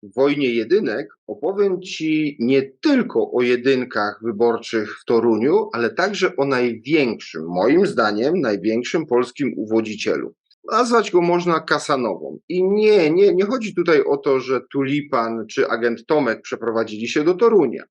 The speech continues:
Moim zdaniem największym polskim Kasanową jest ojciec Tadeusz. Dla niektórych jest to ojciec dyrektor, a dla innych przedsiębiorca, przestępca w sutannie. Jest on przedsiębiorcą wielomiliardowego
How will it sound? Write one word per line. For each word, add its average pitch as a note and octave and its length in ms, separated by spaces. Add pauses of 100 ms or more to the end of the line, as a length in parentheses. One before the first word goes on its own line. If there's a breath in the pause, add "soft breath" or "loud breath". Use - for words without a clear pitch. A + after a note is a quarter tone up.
(160)
Moim D#3 240
zdaniem C#3+ 380
największym C3 600
polskim B2 380
Kasanową D3+ 760 (220)
jest D3+ 480 (140)
ojciec C#3+ 440
Tadeusz. G#2+ 680 (580 soft breath)
Dla C#3 120
niektórych G#3 420
jest G#3 240
to F#3+ 120
ojciec D#3+ 420
dyrektor, A#2+ 800
a D3+ 100
dla F#3 200
innych F#3 400
przedsiębiorca, C3+ 1120
przestępca B2 840
w - 60
sutannie. A#2 840 (420)
Jest C3+ 240
on C#3 120
przedsiębiorcą C3+ 800
wielomiliardowego C#3 1500